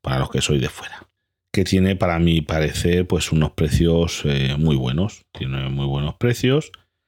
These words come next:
y da para mí un buen servicio. Pero bueno,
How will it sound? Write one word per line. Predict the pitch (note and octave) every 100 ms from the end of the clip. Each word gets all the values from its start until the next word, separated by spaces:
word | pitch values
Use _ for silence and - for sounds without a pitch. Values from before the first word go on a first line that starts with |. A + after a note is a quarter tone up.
| _ _ -
y | -
da | G2+ C#2 D#2
para | G#2+
mí | E2+ E2
un | G#2
buen | F2+
servicio. | D2+ - E2 - - - _
Pero | - F#2
bueno, | F2+ -